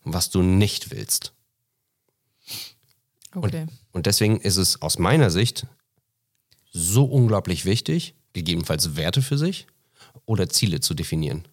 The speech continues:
Speaker 1: Weil ansonsten schweifst du immer ab und bist immer unzufrieden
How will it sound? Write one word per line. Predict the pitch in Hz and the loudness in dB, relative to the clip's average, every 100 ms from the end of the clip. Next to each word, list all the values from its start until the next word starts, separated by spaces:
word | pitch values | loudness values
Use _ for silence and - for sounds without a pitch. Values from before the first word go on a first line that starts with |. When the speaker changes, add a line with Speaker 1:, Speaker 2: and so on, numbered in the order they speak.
| - | -8
Speaker 1:
Weil | 85 | -2
ansonsten | 80 87 90 95 | 0 0 0 0
schweifst | - 82 80 - | 0 0 -2 -2
du | |
immer | - 110 117 | 0 0 0
ab | 127 - - - | -2 -6 -20 -12
und | - 82 | -6 -4
bist | - - | -2 4
immer | 131 | 4
unzufrieden | 113 113 117 - 98 98 | 4 2 0 0 0 0